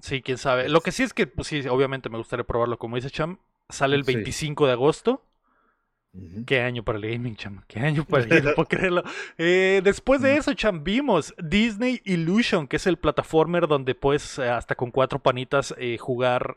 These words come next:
Speaker 1: eh, en, en esta madre, con, eh, Mickey, Minnie, Plut-, Pl-, Goofy, Pluto, iba a decir,
Speaker 2: Goofy.
Speaker 1: Goofy y Donald. Y es como, eh,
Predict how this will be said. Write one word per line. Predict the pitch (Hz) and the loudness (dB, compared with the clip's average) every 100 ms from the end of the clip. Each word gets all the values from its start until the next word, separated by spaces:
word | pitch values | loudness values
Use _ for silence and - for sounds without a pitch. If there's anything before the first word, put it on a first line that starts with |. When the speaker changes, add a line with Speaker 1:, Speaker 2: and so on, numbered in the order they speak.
| - | -6
Speaker 1:
eh, | 120 113 113 120 | -4 -4 -4 -6
en, | 117 117 120 | -8 -10 -10
en | 113 | -10
esta | 117 - | -6 -4
madre, | 139 165 190 220 - | 0 0 0 -2 -2
con, | 135 123 | -4 -2
eh, | 120 | -4
Mickey, | 120 151 165 180 | -4 -4 -4 -6
Minnie, | 156 165 185 202 214 _ _ _ _ _ _ _ - | -2 -2 0 -2 -2 _ _ _ _ _ _ _ -2
Plut-, | 170 180 196 _ 151 - | 2 2 0 _ -20 -12
Pl-, | 139 _ _ _ _ _ _ _ | -12 _ _ _ _ _ _ _
Goofy, | - 143 143 202 - 247 285 | -16 -6 0 0 2 2 2
Pluto, | - 147 117 - | 2 -2 -2 2
iba | 143 147 | 6 6
a | |
decir, | 127 123 | 4 4
Speaker 2:
Goofy. | 170 247 277 | 4 4 4
Speaker 1:
Goofy | 175 | 0
y | 180 226 | -2 -2
Donald. | 165 147 156 147 104 - _ _ _ _ _ _ _ _ _ _ - | 0 -2 0 -4 -8 -14 _ _ _ _ _ _ _ _ _ _ -6
Y | 139 | -2
es | 151 | -2
como, | - 190 175 151 139 143 | 0 0 4 4 4 2
eh, | 156 | -6